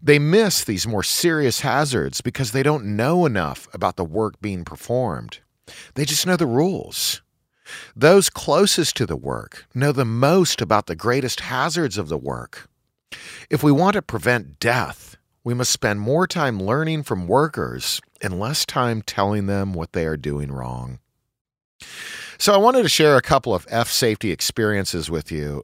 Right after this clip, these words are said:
and some thoughts on how to prevent these issues. In one recent example,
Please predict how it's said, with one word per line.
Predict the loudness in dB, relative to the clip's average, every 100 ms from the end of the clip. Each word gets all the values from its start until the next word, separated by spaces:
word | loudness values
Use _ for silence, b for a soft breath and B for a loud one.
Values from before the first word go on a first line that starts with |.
| -8
and |
some | -8 -8
thoughts | -4 -2 -2 -4
on | -6
how | -4 -6
to |
prevent | -6 -8 -8 -8 -8
these | -8 -8
issues. | -6 -6 -6 -8 -8 -8 -10 _ _ _ _ _ _ B B B B
In | 6
one | 8 8 6
recent | 4 2 0
example, | -2 0 0 0 -2 -4 -6